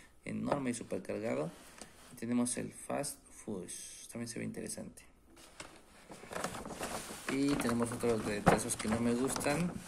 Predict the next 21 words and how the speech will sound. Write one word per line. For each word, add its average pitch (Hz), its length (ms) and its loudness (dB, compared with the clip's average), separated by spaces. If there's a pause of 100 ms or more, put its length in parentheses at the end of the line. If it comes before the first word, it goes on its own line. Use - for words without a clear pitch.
(920)
La - 60 4
serie 131 260 4
se 120 160 2
llama 143 520 2 (300)
Hard 139 300 2 (400)
no, 120 400 0
son 113 440 0
dos 104 200 -6
mil 123 120 2
cuatro, 123 220 -2
primera 120 260 2
edición. 151 640 4 (640)
Y 151 600 4 (760)
si 123 300 6
en 110 160 4
la 104 320 2
pasada 135 420 6
los, 110 200 2 (180)
los 104 140 -2
achicaron 123 480 2
de, 104 180 0